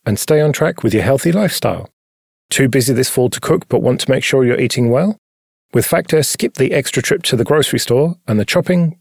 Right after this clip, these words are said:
prepping, and cleaning up too, while still getting the flavour and nutritional quality you need. Factor's fresh, never frozen meals are ready in just two minutes, so all you have to do is heat them up and enjoy. Level up with Gourmet Plus options, prepared to perfection by chefs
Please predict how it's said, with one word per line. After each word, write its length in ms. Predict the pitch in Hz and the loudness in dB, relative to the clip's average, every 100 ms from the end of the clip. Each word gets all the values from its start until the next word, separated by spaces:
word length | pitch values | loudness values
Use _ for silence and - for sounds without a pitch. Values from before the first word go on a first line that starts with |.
| - | -4
prepping, 400 | 143 - 139 135 | -4 2 2 2
and 100 | - | -4
cleaning 280 | - 131 143 | 0 2 2
up 160 | - - | 0 -2
too, 260 | 214 151 - _ _ _ - | 0 0 -4 _ _ _ 0
while 140 | 120 | 0
still 220 | - 175 | 2 2
getting 260 | 147 156 135 | 2 2 0
the 60 | |
flavour 400 | 120 139 131 131 - | 2 2 4 2 0
and 240 | 160 175 156 | 0 2 2
nutritional 480 | 110 - 117 117 107 | 0 0 0 0 0
quality 380 | 117 127 156 | 0 0 0
you 100 | 156 | 2
need. 380 | 175 202 101 - _ _ _ _ _ | 2 2 0 -4 _ _ _ _ _
Factor's 500 | - 160 - 135 - | -2 -2 2 0 0
fresh, 420 | - - 190 - - | -4 0 0 0 -2
never 260 | 151 185 156 | 0 2 2
frozen 400 | 135 123 98 110 | 2 2 2 2
meals 320 | 127 139 - - | 2 2 -2 -2
are 80 | 110 | 0
ready 220 | 110 110 | 2 2
in 80 | 104 | 0
just 220 | 98 - | -2 -2
two 200 | 180 165 | 0 2
minutes, 400 | 156 165 - - 392 | 2 0 -4 -10 -12
so 180 | - - | -2 0
all 160 | 151 131 | 4 4
you 60 | |
have 140 | 117 - | 2 -2
to 80 | |
do 260 | 131 151 170 | 2 2 2
is 160 | - 107 | -2 -2
heat 120 | 139 | 0
them 160 | - 156 | 2 0
up 180 | - - - | 0 -6 -2
and 120 | 170 | 2
enjoy. 440 | 180 240 156 95 - _ _ _ _ _ _ - | 2 2 0 -2 -8 _ _ _ _ _ _ 0
Level 280 | 139 165 185 | 2 4 2
up 120 | 202 | 2
with 180 | 117 - | -2 2
Gourmet 300 | 165 85 160 | 2 4 2
Plus 320 | - 101 - | 2 0 0
options, 600 | - - 104 92 90 - - | -4 -4 -2 -2 -4 -6 -4
prepared 400 | - - 151 151 | -4 2 2 2
to 120 | - | 0
perfection 580 | 104 135 - - 180 160 | -4 -2 -2 0 0 2
by 160 | 113 110 | 2 0
chefs 420 | - - - - | 2 0 -2 -8